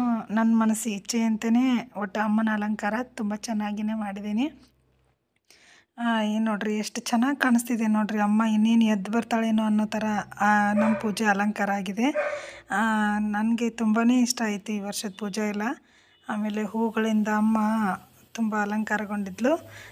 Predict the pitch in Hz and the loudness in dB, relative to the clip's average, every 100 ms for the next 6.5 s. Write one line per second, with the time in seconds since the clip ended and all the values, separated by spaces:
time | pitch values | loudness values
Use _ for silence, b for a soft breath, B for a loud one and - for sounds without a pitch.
0 | - 220 226 226 220 220 214 220 208 214 | -8 -2 0 0 0 -2 -4 -2 0 0
1 | 247 226 196 214 214 214 - 311 311 254 | -2 -4 -2 2 2 2 2 2 2 2
2 | 294 285 254 - 240 - 254 262 220 233 | 4 4 2 0 -2 0 2 4 4 2
3 | - 240 220 - - - - 226 214 220 | -2 -2 -2 -2 -6 -6 -4 -2 0 0
4 | 233 226 226 220 - 220 208 202 202 220 | 0 2 0 -2 -6 -6 -2 2 2 0
5 | 220 226 226 208 202 202 196 196 208 208 | -2 0 2 0 -2 -4 -4 -4 -2 2
6 | 208 196 190 - | 2 0 -6 -6